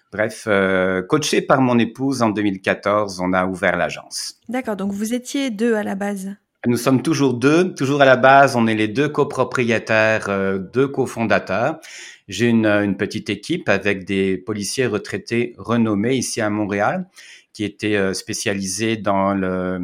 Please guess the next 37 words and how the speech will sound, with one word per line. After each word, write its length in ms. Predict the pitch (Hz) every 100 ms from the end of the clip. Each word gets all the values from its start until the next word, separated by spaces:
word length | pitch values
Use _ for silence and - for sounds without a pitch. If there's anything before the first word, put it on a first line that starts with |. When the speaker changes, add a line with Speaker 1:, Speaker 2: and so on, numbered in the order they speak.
| 90 90 92 90
Speaker 1:
le, 640 | 92 92 90 90 92 90 -
le, 220 | 98 95
les 180 | 95 101
crimes 260 | - 107 104
majeurs, 480 | 104 98 143 175 110
donc 220 | 92 -
la 80 | 95
mafia, 540 | 95 90 - 110 117
les 100 | 101
motards. 560 | 101 92 104 120 156 95
Alors, 340 | 95 92 - - - - -
ils 80 |
sont 160 | - 110
retraités, 500 | 113 - 120 - 139
ils 80 | 113
s'ennuient 360 | - 120 120
à 40 | 117
la 140 | 113
maison, 360 | 113 107 123 127
ils 80 | -
travaillent 300 | 110 110 104
avec 300 | 98 98 107
moi 240 | 113 113
comme 160 | 104 101
enquêteur 500 | 98 98 107 92 -
privé. 600 | - 101 90 123 190 233 - - - _ -
Et 160 | 120
puis, 160 | - 147
j'ai 120 | 131
aussi, 500 | 120 117 - 143 143
à 80 | 110
l'autre 240 | 123 117
bout 160 | 110 165
du 140 | 113
spectre 480 | - - 139 - 117
de 120 | 104
l'âge, 520 | 104 113 135 135 110